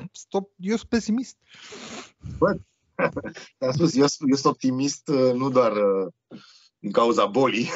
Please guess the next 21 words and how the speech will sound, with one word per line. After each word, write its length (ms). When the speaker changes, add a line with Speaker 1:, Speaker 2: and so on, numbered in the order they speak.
Speaker 2:
<laughs> 80
scuze, 280
uh, 260
ci 360
că 280
să 380
nu 340
leșin. 420
Optimismul 640
la 100
mine 200
e, 240
vorbesc 380
serios, 220
e 60
o 40
terapie, 520
pentru 220
că 100
Speaker 1:
Înțeles. 220
Speaker 2:
altfel 280